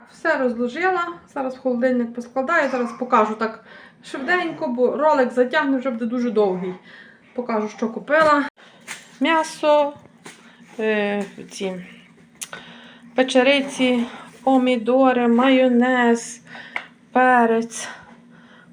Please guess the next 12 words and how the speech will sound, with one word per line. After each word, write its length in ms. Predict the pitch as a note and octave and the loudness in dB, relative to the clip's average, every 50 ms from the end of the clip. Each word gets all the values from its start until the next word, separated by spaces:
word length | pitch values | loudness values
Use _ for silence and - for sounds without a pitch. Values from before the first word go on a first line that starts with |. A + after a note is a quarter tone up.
| - | -6
ковбаса, 720 | - - C4 B3+ A3 B3 B3 B3 - - B3+ A#3+ A3+ A3 G#3+ A3 | -2 0 0 4 4 4 4 4 4 2 4 4 4 4 2 0
приправа, 920 | - - A#3 A#3+ A#3+ A#3+ A#3+ A#3 A#3+ A#3+ A#3 A3+ G#3+ G#3 G#3+ G#3+ G#3+ G#3+ G#3+ - - - - - - - - - - - - - - - - | 0 0 0 0 0 0 2 4 6 6 6 4 4 2 0 0 0 0 -2 -8 -16 -20 -20 -20 -20 -20 -20 -20 -20 -20 -20 -20 -16 -6 0
е, 260 | A#3 A#3 A3+ A3+ A#3 A3 - - - - - - - - - - - - - - - - | 2 2 4 2 2 0 -2 -4 -6 -8 -8 -10 -10 -12 -14 -16 -18 -20 -20 -20 -12 -2
плавлений 480 | - A#3+ A#3+ B3 A#3+ A#3+ A#3+ A#3 A#3 A#3 | 2 6 6 6 6 4 4 4 2 2
сирочок. 500 | A#3 - B3 A#3 A#3 A3+ A3+ - A3+ - | 0 0 0 2 2 2 0 -2 0 2
Хочу 200 | F4 F#4 - - | 2 2 2 0
швидко, 400 | B3+ D4 D#4+ F#4 G4 G4 - C#4+ | 0 2 4 4 4 2 2 2
бачите, 180 | B3+ C#4+ C#4+ C#4+ | 2 2 2 2
воно 140 | C#4 C#4+ | -2 -2
ще 140 | C#4+ - D4 | -2 0 -2
більше 280 | A#3+ B3 C#4 - C4 A#3+ | -2 -2 -2 -2 -2 0
затягає. 680 | G#3+ A#3 A#3 A#3 A3 G3+ F3+ - - A3+ A3 A3 G#3+ | 0 0 2 2 2 2 0 0 -2 -4 -6 -6 -8